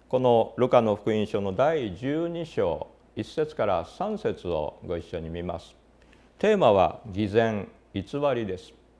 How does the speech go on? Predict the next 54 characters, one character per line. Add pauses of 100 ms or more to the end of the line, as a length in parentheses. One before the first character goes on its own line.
(460)
で
は
ま
ず
そ
の
箇
所
を
お
読
み
し
ま
す。 (1200)
「そ
う
し
て
い
る
う
ち
に、 (460)
数
え
き
れ
な
い
ほ
ど
の
群
衆
が
集
ま
っ
て
き
て、 (920)
足
を
踏
み
合
う (420)
ほ
ど
に
な
っ (100)
た。